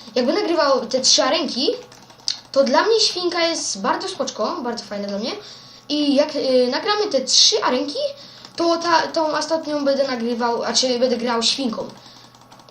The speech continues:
Ale to jeszcze zobaczymy. Dobra, bo, no ja pierdzielę, no kaktus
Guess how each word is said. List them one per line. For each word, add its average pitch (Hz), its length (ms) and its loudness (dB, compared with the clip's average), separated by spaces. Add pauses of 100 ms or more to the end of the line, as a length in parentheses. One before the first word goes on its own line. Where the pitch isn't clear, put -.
(960)
Ale 220 140 0
to 220 60 -4
jeszcze 220 200 -2
zobaczymy. 202 340 -6 (540)
Dobra, 104 220 -6
bo, 214 220 -6 (400)
no 220 300 -6
ja 302 240 -6
pierdzielę, 320 560 -4
no 226 340 -4
kaktus 294 420 -8